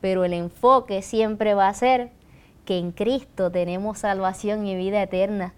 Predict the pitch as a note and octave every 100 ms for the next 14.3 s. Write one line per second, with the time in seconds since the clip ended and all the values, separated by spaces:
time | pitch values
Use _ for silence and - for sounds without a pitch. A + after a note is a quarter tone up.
0 | - - - - A3 F#3 F#3 F#3+ B3+ D4
1 | C#4+ A#3 G#3 A3+ C4 C#4 C4 - G3+ F3+
2 | F3+ A#3 D4+ C4+ - E3+ - - - G#3+
3 | F#3+ - F3+ F3 E3+ F3+ G#3+ C4+ D4 C4
4 | A#3+ A3 - G3 B3 D4 A3 G#3 F3 F3+
5 | B3+ A4 G4 G#4+ F4+ D#4 B3+ A3+ E4 C#4
6 | F#3+ - - - - - G3+ F#3 E3+ E3+
7 | - A3+ B3+ A#3+ B3 C4 B3+ A#3 G#3+ G#3+
8 | B3+ C4+ A#3 G#3 G3 F#3 F#3 F#3 A3 C4
9 | B3+ C#4+ C#4+ G3+ F#3+ - - - - -
10 | - - - G3+ F#3+ F#3+ G3 F#3 C4 D#4+
11 | D4+ C4+ A#3+ A3+ A3 D4 D#4+ C#4 A#3 A3
12 | G#3 - A3 A3 C#4+ C#4 C4+ A3+ - G3+
13 | F#3+ F#3 F3+ F#3+ F3+ F#3 F3 F3+ F3+ G3+
14 | A3+ F#3+